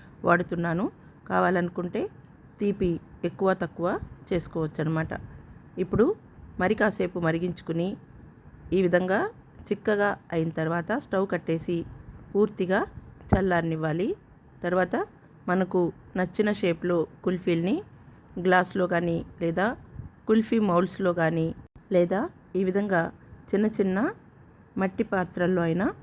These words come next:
వేసుకోవచ్చు అనమాట. ఇలాగా మట్కా కుల్ఫీని కూడా మనం ఇంట్లోనే తయారు చేసుకోవచ్చు. వీటిని సిల్వర్ ఫాయిల్‌తో కానీ లేదా బటర్ పేపర్‌తో కానీ పూర్తిగా కవర్ చేసుకుని, ఒక రాత్రంతా డీప్ ఫ్రిడ్జ్లో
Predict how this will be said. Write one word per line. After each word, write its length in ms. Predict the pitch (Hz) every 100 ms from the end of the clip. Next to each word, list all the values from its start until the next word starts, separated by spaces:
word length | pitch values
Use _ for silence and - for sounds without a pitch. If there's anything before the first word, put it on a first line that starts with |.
| -
వేసుకోవచ్చు 600 | - 170 - 175 165 -
అనమాట. 320 | 160 160 160 156 - - - - - - -
ఇలాగా 320 | 185 180 196 370 - - - - -
మట్కా 340 | 185 180 208
కుల్ఫీని 460 | 202 185 175 180 170
కూడా 180 | 165 196
మనం 280 | 247 180 233 349 - 208
ఇంట్లోనే 460 | 208 202 190 190 339 - - -
తయారు 280 | - 175 175
చేసుకోవచ్చు. 580 | - 165 - 165 165 - 359 -
వీటిని 380 | 175 175 190 339 - - - -
సిల్వర్ 400 | - 214 214 220
ఫాయిల్‌తో 440 | 214 180 180 180
కానీ 340 | 175 175 170 170 - - -
లేదా 260 | 165 165 233 269
బటర్ 260 | 185 185
పేపర్‌తో 420 | 185 175 165 170 165
కానీ 280 | 160 170 175 - - - - -
పూర్తిగా 420 | 185 175 - 175
కవర్ 320 | 170 165 175
చేసుకుని, 500 | - 165 - 180 226 453 - - -
ఒక 140 | 175 185
రాత్రంతా 640 | 175 185 190 190 180 170 170 - - -
డీప్ 240 | 170 185 185
ఫ్రిడ్జ్లో 340 | 175 170 180